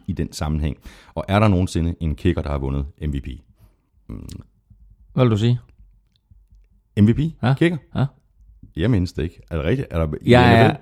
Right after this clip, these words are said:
Speaker 2: ja, ja, jamen, det er der, fordi Mark Moseley vandt for Washington Redskins M V P-titlen.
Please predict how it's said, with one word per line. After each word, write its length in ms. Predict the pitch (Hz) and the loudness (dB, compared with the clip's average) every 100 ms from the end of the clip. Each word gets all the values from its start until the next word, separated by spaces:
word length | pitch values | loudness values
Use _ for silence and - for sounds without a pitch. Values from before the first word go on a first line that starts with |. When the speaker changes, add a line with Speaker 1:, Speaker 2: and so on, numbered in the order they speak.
| - | 2
Speaker 2:
ja, 80 | 110 | 4
ja, 60 | 170 | 6
jamen, 200 | 139 127 | 6 6
det 120 | 139 | 6
er 100 | 147 | 8
der, 140 | 196 | 6
fordi 540 | 101 - 104 120 120 113 | 4 0 0 4 4 6
Mark 320 | 107 107 107 | 4 6 4
Moseley 580 | 113 113 175 196 - - 92 | 6 6 6 2 -2 -4 2
vandt 300 | 120 151 - | 4 4 0
for 220 | - 107 | 0 2
Washington 640 | 107 139 135 117 107 104 | 2 0 2 4 4 6
Redskins 600 | 135 - - - - - _ | 4 2 -2 0 -2 -12 _
M 180 | 117 127 | 4 6
V 120 | 127 113 | 6 6
P-titlen. 580 | 123 113 101 - 95 | 4 4 -2 -4 -6